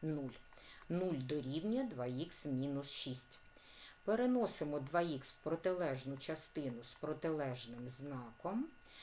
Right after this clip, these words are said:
Мінус два ікс дорівнює мінус шести.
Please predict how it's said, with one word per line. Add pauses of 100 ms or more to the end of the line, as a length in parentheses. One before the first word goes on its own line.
(160)
Мінус
два
ікс (100)
дорівнює
мінус
шести.